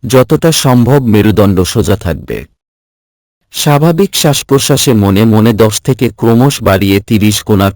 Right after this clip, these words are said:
পর শবাসনে বিশ্রাম করতে হবে। উপকারিতা, মাসিকের সময় বেদনা, মাসিক আদৌ না হওয়া, অতি অল্প মাসিক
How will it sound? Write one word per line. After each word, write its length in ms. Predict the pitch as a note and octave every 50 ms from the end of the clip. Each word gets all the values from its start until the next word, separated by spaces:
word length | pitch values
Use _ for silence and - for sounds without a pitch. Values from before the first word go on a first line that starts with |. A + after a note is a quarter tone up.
| -
পর 140 | - G2 F#2 E2+
শবাসনে 600 | - - - A2 E2+ G2 F#2+ - A2+ G2+ G2+ F#2+
বিশ্রাম 380 | E2 F#2 E2+ - - G2 F2+ E2+
করতে 340 | - F2+ D#2 - - -
হবে। 300 | D#2+ D#2 D2 C2 C2+ C2+ B1 - _ _ _ _ _ _ _
উপকারিতা, 840 | - C#3+ C#3 - F3 - - E3+ D#3+ D#3 D#3 - - - B2+ D#3 D#3+ _ _ _ _ _ _
মাসিকের 520 | - A2 A#2 C3+ C3+ - E3+ D3+ - E3+ D#3+
সময় 400 | - - D#3+ C#3+ C3+ C3 B2+ A#2+
বেদনা, 460 | G#2 G#2+ G#2+ F#2+ G2+ G2 F2+ F2+ A2 C#3+ D3 _ _ _ _ _ -
মাসিক 460 | G2+ A#2 C3+ - - - E3 - - -
আদৌ 300 | G#2+ A#2 G#2 A#2 A2 G#2+
না 180 | G2 F#2+ F#2+
হওয়া, 400 | F#2+ G2+ A2 G2+ F2 F2+ F2 F2 - _ _ _ _ _ _ -
অতি 280 | A#2+ C3 - - D3+ B2+
অল্প 340 | - - B2+ B2+ B2 - C3+
মাসিক 480 | A#2+ G#2 F#2 F#2+ - - C3+ C3+ C#3